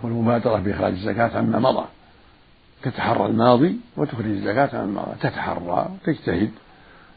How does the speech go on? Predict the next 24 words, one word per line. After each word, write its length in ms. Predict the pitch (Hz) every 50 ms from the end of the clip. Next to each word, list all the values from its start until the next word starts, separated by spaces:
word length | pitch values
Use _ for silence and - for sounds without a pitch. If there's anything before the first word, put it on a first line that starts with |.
| - -
إذا 120 | - 135 120
كنت 220 | 104 113 107 -
تظنها 380 | 123 113 107 120 117 110 104 98
خمس، 420 | - 110 117 123 123 - - - - - - - - - - - - - - - _ _ _ _ _ _ _ -
زك 180 | 120 123 117 -
خمس، 380 | - - 139 123 127 131 120 - - - - - -
تظنها 220 | 160 120 120 123
ست، 280 | - - 131 117 - - - -
زك 140 | 131 123 107 - -
ست، 360 | - 139 135 - - - -
وهكذا. 520 | 254 208 208 202 - - - 98 98 113 143 - - - -
تتحرى 580 | - - - - 143 123 113 110 113 131 - - - - - - - - - - - -
السنوات 540 | - - - 127 123 117 120 123 135 127 110
الماضية 380 | 113 113 117 123 127 120 113
التي 260 | 110 110 107 98 -
لم 180 | 113 120 143 139
تزكي 420 | 110 104 117 131 123 - - - 233 - - - - -
فتخرج 280 | - 175 - 113 120 123
زكاتها 560 | 110 113 98 - 90 82 - 90 85 80 - - - - - - - - - - - - - -
عن 140 | 113 123 120
المال، 340 | 113 110 113 131 143 127 120
المال 180 | 110 127 156
الذي 300 | 165 147 131 110 101 95
عندك، 280 | 85 80 82 - -